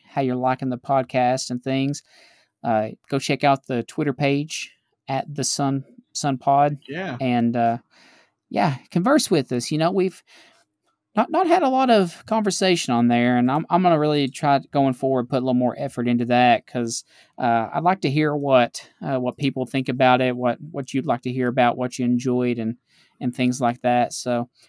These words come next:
Speaker 1: go follow that. Um, obviously, we're on just about every streaming platform that you can think of right now. So if you're on there, keep listening, please. And, uh, if you're able to, give us, give us a like anywhere you can,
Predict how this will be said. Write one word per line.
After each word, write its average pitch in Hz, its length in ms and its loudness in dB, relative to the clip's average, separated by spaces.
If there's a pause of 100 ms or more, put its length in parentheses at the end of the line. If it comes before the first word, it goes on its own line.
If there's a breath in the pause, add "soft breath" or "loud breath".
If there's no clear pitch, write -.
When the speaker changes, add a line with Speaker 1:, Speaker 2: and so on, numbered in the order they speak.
(220 soft breath)
Speaker 1:
go - 140 -2
follow 240 340 4
that. 185 480 2 (140)
Um, 127 500 2 (760)
obviously, 160 500 0
we're 139 240 0
on 127 280 2
just 135 200 -6
about 135 240 0
every 135 280 -2
streaming 135 520 -4
platform 131 800 -4 (200)
that - 180 -14
you 123 80 -8
can 120 140 -6
think 127 220 -6
of 131 120 -6
right 131 180 -2
now. 131 280 -4
So 117 320 -8 (440 soft breath)
if - 140 -10
you're 131 140 -2
on 131 160 2
there, 123 400 0 (100)
keep - 240 -12
listening, 131 560 -4
please. 139 400 -2
And, 113 160 -4 (560 soft breath)
uh, 123 300 -6 (400)
if 135 160 -6
you're 151 100 0
able 170 200 0
to, 196 360 0 (400 loud breath)
give 147 160 -4
us, - 480 -8
give 160 80 -6
us 147 120 -8
a 143 60 -4
like 151 340 4
anywhere 156 220 -4
you 156 140 -6
can, 175 500 -2